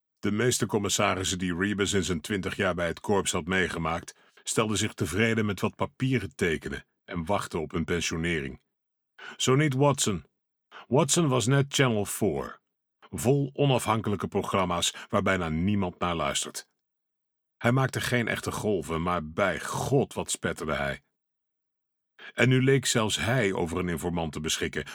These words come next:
een onzichtbaar persoon die in zijn oor het woord bordeel had gefluisterd.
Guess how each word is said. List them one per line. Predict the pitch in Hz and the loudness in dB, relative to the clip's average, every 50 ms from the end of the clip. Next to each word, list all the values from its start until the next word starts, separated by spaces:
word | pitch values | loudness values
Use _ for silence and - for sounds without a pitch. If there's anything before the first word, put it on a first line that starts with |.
| - | -8
een | - 123 107 | -2 0 0
onzichtbaar | 107 104 104 92 87 131 135 - - - 104 98 | 2 2 0 2 2 2 2 2 0 0 0 0
persoon | - - 87 - - - 117 104 95 90 | 0 0 0 0 0 2 2 0 0 0
die | 90 90 | -2 -2
in | 90 92 | -4 -2
zijn | 90 95 95 98 | -2 -4 -4 -4
oor | 110 113 107 107 101 | -2 -2 -2 0 0
het | 104 90 | -2 -2
woord | 87 92 92 90 87 - - - - _ _ | 0 2 2 2 0 -4 -14 -18 -20 _ _
bordeel | - 87 82 92 90 87 82 80 95 101 110 101 90 80 69 - | -12 -4 0 0 0 0 -2 0 0 0 2 2 0 -2 -4 -6
had | - 87 - - | -6 -6 -6 -6
gefluisterd. | - 85 - - 90 76 73 71 - - 73 - - - | -8 -12 -6 -4 -2 -2 -2 -2 -4 -8 -10 -12 -14 -20